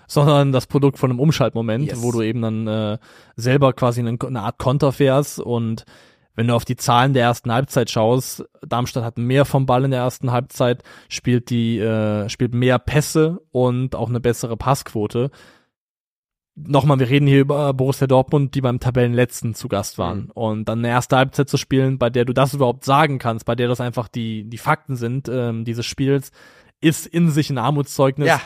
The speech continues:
Speaker 1: Klar, am Ende gewinnen sie drei zu null, das ist vom Ergebnis her alles souverän, schön und gut, aber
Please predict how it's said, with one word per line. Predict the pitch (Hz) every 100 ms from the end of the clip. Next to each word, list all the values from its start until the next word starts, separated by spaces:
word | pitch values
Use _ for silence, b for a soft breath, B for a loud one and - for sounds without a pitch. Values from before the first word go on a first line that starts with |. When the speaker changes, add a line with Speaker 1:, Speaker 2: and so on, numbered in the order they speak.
| - -
Speaker 1:
Klar, | 156 180 180
am | 175
Ende | 180 160
gewinnen | 151 156
sie | 147
drei | 143 139
zu | 143 156
null, | 165 196 190 160
das | 147 139
ist | 127 - - 151 -
vom | 135
Ergebnis | 131 143 160 135
her | 147
alles | 127 147 139
souverän, | 143 147 151 160 160 156
schön | - 147
und | 139
gut, | 143 185 - B B B _
aber | 131 135 135 131 131